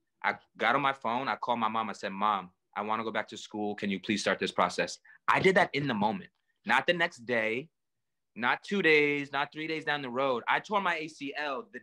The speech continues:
moment of, I called my mom and said, "I wanna go back to school. I wanna rehab and get my degree." So that's just how I move. It was like, I wasn't gonna sit there and be like, "Oh, I feel bad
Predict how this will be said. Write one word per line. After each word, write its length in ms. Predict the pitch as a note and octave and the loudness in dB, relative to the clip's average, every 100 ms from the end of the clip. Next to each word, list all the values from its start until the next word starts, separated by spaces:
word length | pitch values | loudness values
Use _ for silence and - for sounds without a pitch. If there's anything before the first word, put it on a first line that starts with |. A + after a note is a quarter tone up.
| - | -14
moment 480 | A#2+ D3+ F3+ F3+ F3+ - | -6 -4 -4 -4 -8 -4
of, 380 | E3 D#3+ B2+ G#2 _ | 2 2 2 -6 _
I 120 | A#2+ B2+ | -4 -4
called 320 | - D#3 D3 | 0 0 2
my 100 | C3+ | 0
mom 220 | C#3 C3 | -2 -4
and 60 | A#2+ | -4
said, 120 | B2 | -2
"I 80 | B2 | -2
wanna 220 | C3 B2+ | -4 -4
go 80 | B2 | -6
back 160 | A#2+ | -6
to 60 | A#2 | -10
school. 480 | - B2+ A#2 A2+ - | -10 -2 0 0 2
I 60 | A#2 | 2
wanna 160 | A#2+ | 4
rehab 340 | A2+ C3 C#3 C3 | 4 4 4 4
and 120 | A#2+ | 2
get 100 | A#2+ | 2
my 100 | A2+ | 2
degree." 280 | G2+ G#2 F#2 _ _ _ _ _ _ _ _ _ | 0 -4 -4 _ _ _ _ _ _ _ _ _
So 120 | - | 0
that's 180 | D3 G3 | 2 2
just 120 | B3 | 2
how 100 | A3 | 4
I 80 | F#3 | 4
move. 320 | C#3+ F#3 F#3 | 2 0 -2
It 80 | B2+ | -4
was 160 | C3 B2+ | -8 -4
like, 240 | C3 A#2 _ _ _ _ _ _ _ _ _ _ _ _ - | -4 -6 _ _ _ _ _ _ _ _ _ _ _ _ -4
I 80 | E3 | -4
wasn't 280 | G3 G3+ G3 | -2 -4 -6
gonna 120 | F3 | -8
sit 280 | - F3+ F3 | -6 -8 -6
there 100 | D3+ | -8
and 80 | |
be 80 | C#3 | -6
like, 160 | C3+ - | -10 -10
"Oh, 280 | A#2 A2+ G#2 | -12 -10 -12
I 20 | |
feel 220 | - D3 | -4 -2
bad 320 | A#2 B2+ C3 | 2 2 2